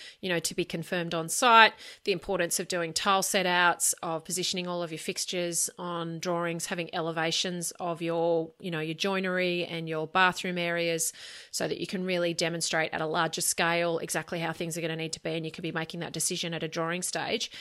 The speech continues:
How do you see this mistake? I mean, uh, you and I could, uh, the thing is that you can build a home from five ha-, from five drawings as much as you can build it from five hundred.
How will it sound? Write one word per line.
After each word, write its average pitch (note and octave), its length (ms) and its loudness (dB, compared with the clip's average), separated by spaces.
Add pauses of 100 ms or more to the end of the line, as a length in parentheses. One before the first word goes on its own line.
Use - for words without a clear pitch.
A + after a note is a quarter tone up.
(320)
How A#3+ 200 8
do B3+ 80 4
you A#3+ 120 4
see F#3 200 4
this F3 220 0
mistake? E3+ 640 0 (340)
I F3+ 60 -4
mean, F3 280 -2
uh, - 180 -6
you F#3 260 0
and F3 100 0
I D#3 80 0
could, - 280 -6 (120)
uh, - 200 -16 (280)
the G#3 120 -8
thing A3+ 180 2
is G3+ 80 4
that G3+ 100 4
you A3 80 -2
can A#3 120 0
build A#3 180 6
a G#3+ 40 2
home G#3+ 180 4
from G#3 160 -4
five G#3 260 6
ha-, F3+ 220 -4
from G3 180 -2
five G3+ 240 6
drawings C4 380 2
as G3 100 -2
much G#3+ 160 -2
as F3+ 100 -4
you G3+ 60 -2
can F#3 140 -4
build F3+ 180 0
it - 60 -8
from F#3 100 -8
five E3 220 2
hundred. G#3 480 0